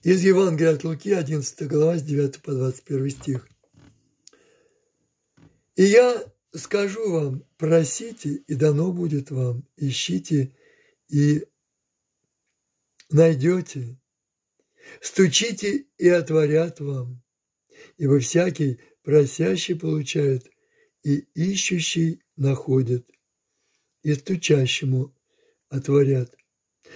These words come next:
Какой из вас отец, когда сын попросит у него хлеба, подаст ему камень? Или когда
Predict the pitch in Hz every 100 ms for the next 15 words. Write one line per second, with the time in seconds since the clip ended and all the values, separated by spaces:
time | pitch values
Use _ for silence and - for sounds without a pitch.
0 | - - 202 208 233 196 190 190 151 -
1 | _ - 151 - 220 233 - _ _ _
2 | _ _ _ _ _ _ _ _ - -
3 | - 180 165 170 170 135 190 175 127 160
4 | - 185 165 143 131 165 160 151 139 175
5 | 185 220 151 123 127 _ _ _ _ _
6 | _ _ - _ - _ - 185 160 202
7 | 185 190 185 175 175 151 127 123 135 -
8 | 175 170 185 170 170 180 147